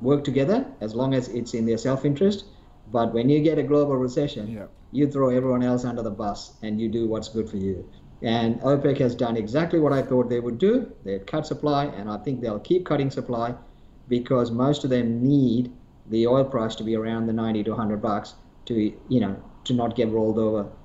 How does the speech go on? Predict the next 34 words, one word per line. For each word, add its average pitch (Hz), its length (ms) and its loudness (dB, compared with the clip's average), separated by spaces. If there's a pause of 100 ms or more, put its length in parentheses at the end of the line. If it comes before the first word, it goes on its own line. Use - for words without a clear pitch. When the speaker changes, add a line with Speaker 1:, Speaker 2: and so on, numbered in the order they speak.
(160)
Speaker 1:
by 113 160 4
some, 107 400 0
uh, 101 220 -4
uprising. 107 580 -2
So 127 240 2
in 143 220 2
that 165 180 2
context, 123 480 0 (500)
it's 131 220 0
going 135 240 4
to 123 60 2
happen, 131 380 -2
and 120 160 -2
oil 135 160 4
prices 113 400 -4
going 110 280 -4
up, 185 280 -2
energy 127 300 2
prices 113 300 -2
are 107 80 -4
probably 110 240 -4
going 101 200 -4
to 101 80 -4
do 98 60 -2
another 104 220 -2
cycle 101 340 -4
higher, 156 500 2
inflation's 113 500 -4
gonna 95 220 -8
probably 101 280 -4
pick 113 240 -2
up. 170 320 0 (240)
So 147 240 2
all 170 280 4